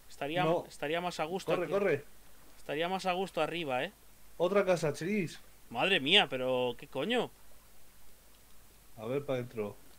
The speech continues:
Speaker 1: Vamos, vamos.
Speaker 2: ¿Qué he escuchado?
Speaker 1: Ahí hay una, hay una sanguijuela ahí, la he visto.
Speaker 2: Vente, vente.
Speaker 1: Hay una hija de puta.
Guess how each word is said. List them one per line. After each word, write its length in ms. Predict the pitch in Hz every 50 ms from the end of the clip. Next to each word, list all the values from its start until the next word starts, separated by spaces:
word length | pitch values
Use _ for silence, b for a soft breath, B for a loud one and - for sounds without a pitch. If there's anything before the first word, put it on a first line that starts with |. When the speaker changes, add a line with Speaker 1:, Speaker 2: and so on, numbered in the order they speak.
| - - -
Speaker 1:
Vamos, 220 | - 131 131 120 120
vamos. 480 | 143 175 202 202 202 196 175 151 127 - - - - - - - - - - - - - - - - - - - - - - - - - - - - - - - - - - - - - - - - - -
Speaker 2:
¿Qué 80 | - 214
he 40 |
escuchado? 440 | - - 175 - - 233 240 220 - - - - - - - - - - -
Speaker 1:
Ahí 180 | 139 151 185 208
hay 120 | 214 220
una, 340 | 220 214 214 196 190 185 160
hay 140 | 196 220 233
una 140 | 240 233 202
sanguijuela 580 | - 208 208 190 170 160 - 185 185 170 151
ahí, 160 | 147 156 156 147
la 100 | 143 147
he 20 |
visto. 340 | 147 147 139 - - 110 101 - - - - - - - - - - - - - - -
Speaker 2:
Vente, 320 | 131 135 131 123 - 120 123
vente. 320 | 135 139 123 117 110 110
Speaker 1:
Hay 140 | - 143 151
una 100 | 160 165
hija 220 | 160 - - 156 139
de 100 | 135 127
puta. 400 | - 143 135 131 - 123 107